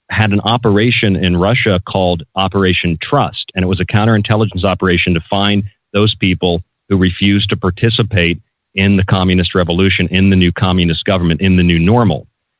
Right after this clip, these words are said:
And of course, people have related that to the seventeenth letter of the alphabet crap, as far as I'm concerned today, which has acted in a similar way, telling people that you should trust the plan,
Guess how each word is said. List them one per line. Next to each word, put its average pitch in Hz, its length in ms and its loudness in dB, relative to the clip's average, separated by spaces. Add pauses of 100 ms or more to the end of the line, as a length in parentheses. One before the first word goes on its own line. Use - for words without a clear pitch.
(120)
And 101 80 -2
of 95 80 -4
course, 104 240 0
people 104 280 -2
have 95 100 0
related 95 420 0
that 92 280 -2
to 92 220 0
the 87 200 -4
seventeenth 92 480 -2
letter 92 280 0
of 80 120 -2
the 85 120 0
alphabet 95 480 0 (160)
crap, 82 340 -4 (180)
as 90 140 -4
far 90 140 2
as 87 100 -2
I'm 101 160 2
concerned 90 420 0
today, 82 400 -2 (280)
which 101 180 -2
has 98 180 0
acted 101 360 0
in 98 80 4
a 92 160 2
similar 90 320 2
way, 95 440 0 (320)
telling 113 280 2
people 101 320 0
that 92 160 -2
you 98 100 0
should 87 180 -4
trust - 380 -2
the 107 80 -4
plan, 98 560 -2